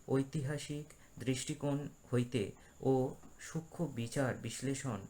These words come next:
গীতা আলোচনা করেছেন। গীতার অপূর্ব বাণী পুঞ্জ হইতে স্বামীজি যে তত্ত্বলোক আবিষ্কার করিয়াছেন, উহা সর্বযুগের সকল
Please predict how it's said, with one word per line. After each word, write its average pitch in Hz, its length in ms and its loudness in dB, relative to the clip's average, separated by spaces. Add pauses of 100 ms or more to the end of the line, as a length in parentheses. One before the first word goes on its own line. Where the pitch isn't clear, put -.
(340)
গীতা 123 280 0 (100)
আলোচনা 117 360 0
করেছেন। 104 440 0 (400)
গীতার 135 300 -2 (100)
অপূর্ব 120 420 -2 (220)
বাণী 120 280 6 (120)
পুঞ্জ 120 260 2 (140)
হইতে 123 300 0 (340)
স্বামীজি 127 440 0 (100)
যে 135 100 2 (160)
তত্ত্বলোক 117 600 2 (480)
আবিষ্কার 139 460 2 (100)
করিয়াছেন, 117 480 2 (340)
উহা 120 300 2 (1500)
সর্বযুগের 139 760 2 (120)
সকল 131 280 2